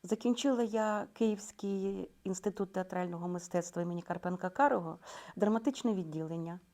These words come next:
актор драми і кіно. Влаштуватися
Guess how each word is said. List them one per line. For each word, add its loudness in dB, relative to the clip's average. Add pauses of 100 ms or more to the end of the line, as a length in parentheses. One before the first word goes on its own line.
(120)
актор 2
драми 4
і -4
кіно. -4 (880)
Влаштуватися 4